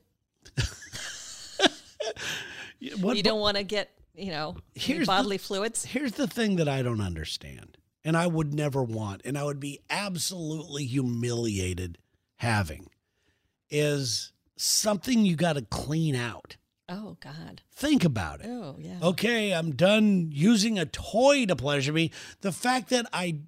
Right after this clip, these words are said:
Speaker 1: don't have somebody in my life and I need to use a toy to get off as
Speaker 2: Yeah.
Speaker 1: a guy.
Speaker 2: Yes.
Speaker 1: And then when I'm done, there's the humiliation of,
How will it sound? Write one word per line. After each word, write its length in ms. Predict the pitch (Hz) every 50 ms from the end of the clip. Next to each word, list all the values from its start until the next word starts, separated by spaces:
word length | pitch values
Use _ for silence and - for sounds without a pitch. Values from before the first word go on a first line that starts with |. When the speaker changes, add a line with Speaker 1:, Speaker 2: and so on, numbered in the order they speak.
| _ 156
Speaker 1:
don't 280 | 139 208 220 233 240 185
have 360 | 170 165 175 185 202 196 165
somebody 480 | 143 - 202 208 202 190 196 185 180 175
in 120 | 170 165
my 160 | 160 151 151
life 400 | 147 139 143 143 151 147 127 -
and 100 | 156 151
I 120 | 139 139 143
need 280 | 143 156 190 214 196 185
to 40 | 190
use 240 | 180 170 160 131 123
a 80 | 131
toy 400 | 110 - - - 196 208 226 233
to 100 | 220 202
get 240 | 180 165 180 170 170
off 400 | 165 147 135 117 - 117 - - -
as 160 | - 135 139 139
Speaker 2:
Yeah. 60 | 151
Speaker 1:
a 40 | 147
guy. 420 | 165 165 160 147 127 98 107 107
Speaker 2:
Yes. 300 | - 139 139 151 - - _ _ _ _ _ - - _ -
Speaker 1:
And 180 | - 180 185 175
then 280 | 170 247 262 285 277 254
when 140 | 233 214 196
I'm 220 | 180 170 160 139 131
done, 440 | 185 214 240 220 185 175 170 143 - _ -
there's 220 | - 202 208 175
the 100 | 156 220
humiliation 1080 | 202 147 151 214 214 202 202 226 247 262 262 247 226 214 208 208 208 170 - 196 196 175
of, 320 | 170 160 156 143 113